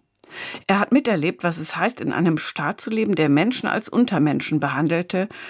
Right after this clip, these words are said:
und ihnen die Menschenrechte versagte.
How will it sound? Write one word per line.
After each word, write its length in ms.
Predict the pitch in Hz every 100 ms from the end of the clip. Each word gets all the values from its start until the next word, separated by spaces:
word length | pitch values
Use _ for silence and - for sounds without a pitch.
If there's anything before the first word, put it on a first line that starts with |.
| - -
und 180 | 190 -
ihnen 180 | 208
die 120 | 196 202
Menschenrechte 840 | 165 185 - - 180 156 160 202
versagte. 800 | - 190 180 143 143 - 117